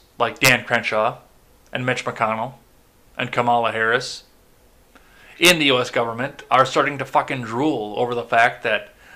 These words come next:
they're gonna start getting payoffs. Once again for Raytheon for going into a new conflict. All right, last one. Then we'll do something that restores my faith in humanity and head on out of here.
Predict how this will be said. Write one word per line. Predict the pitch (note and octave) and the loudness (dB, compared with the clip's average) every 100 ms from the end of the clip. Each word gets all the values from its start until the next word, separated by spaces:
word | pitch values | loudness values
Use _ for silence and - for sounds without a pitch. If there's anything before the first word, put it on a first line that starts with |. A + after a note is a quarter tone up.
| - | -4
they're | C3+ | -2
gonna | C3 B2+ | 0 0
start | - B2+ | 2 0
getting | C#3 B2+ | 0 -6
payoffs. | - C3+ A2 F#2+ - - - _ _ _ _ _ _ _ _ _ - - | 0 2 2 0 -8 -18 -20 _ _ _ _ _ _ _ _ _ -20 -6
Once | C3+ D3 D3 | 0 0 2
again | E3+ C3+ | -2 2
for | C3+ | 4
Raytheon | C#3 C#3+ A2+ G#2 G2+ G2 _ _ - - | 6 4 0 -6 -8 -14 _ _ -20 -6
for | E3 | 4
going | D#3 C#3 C#3 | 6 6 2
into | B2 B2 | -4 -4
a | |
new | A#2+ A2+ | -4 -4
conflict. | A#2+ A#2 A2+ G#2 - - _ _ _ _ _ _ _ _ - - - - _ _ _ _ _ _ _ _ _ _ _ _ - - - | -2 -2 -2 -6 -8 -20 _ _ _ _ _ _ _ _ -20 -20 -20 -20 _ _ _ _ _ _ _ _ _ _ _ _ -20 -12 6
All | D3 | 8
right, | C#3 G#2 | 10 8
last | B2 F3 - | 6 6 4
one. | C#3 A2+ | 0 0
Then | A2 | 0
we'll | C3 | 0
do | C3+ C3 | -2 -2
something | D3 B2+ | -2 -2
that | B2+ | -6
restores | B2+ C#3 A#2+ - | -4 0 0 -2
my | A2 | -2
faith | A#2+ A#2 | -2 -4
in | G#2+ | -8
humanity | A2+ C#3+ F#3 F#3 C#3+ | -4 -2 0 -2 -2
and | - | 0
head | E3 F3+ | 0 2
on | E3 | 0
out | B2 A#2+ | -2 -4
of | - | -6
here. | F#2 F#2+ | -10 -10